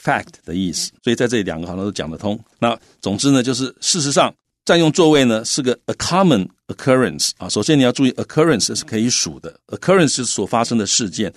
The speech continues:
所以当你说某件事情is a common occurrence，就是我们中文讲的这种事情很常见。所以这种占用座位事情很常见，在哪里很常见呢？在这个公共交通工具上面，on public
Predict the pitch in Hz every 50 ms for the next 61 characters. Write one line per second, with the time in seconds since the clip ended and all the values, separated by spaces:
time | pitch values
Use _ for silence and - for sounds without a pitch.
0 | - - - - - - - - 156 151 120 - 180 190 151 123 - 147 139 143
1 | - - - _ - - 120 113 113 - 185 156 143 - 151 117 - 110 107 113
2 | - - 135 127 127 117 - - 110 - - - 139 139 143 139 131 127 127 -
3 | - - - - - 127 127 127 120 95 85 - - - _ _ - 113 113 123
4 | 113 98 98 95 - 117 113 110 113 107 82 78 82 80 - _ - - 135 101
5 | 101 - 113 104 98 - - - 85 78 - - 78 76 85 - 101 87 - _
6 | _ _ _ _ - - 156 165 143 - - - 185 160 131 113 98 - _ _
7 | _ _ - - 214 175 180 170 160 - 180 160 151 139 - 139 123 98 110 92
8 | - 98 98 110 123 120 92 - - - 165 156 156 165 151 139 117 113 120 127
9 | 127 139 123 110 107 107 - 143 120 110 107 113 110 107 104 - _ _ _ -
10 | 151 151 151 147 139 120 113 113 - 131 120 117 123 123 117 117 120 120 107 -
11 | 113 101 101 92 90 - - 101 107 104 - - 139 131 135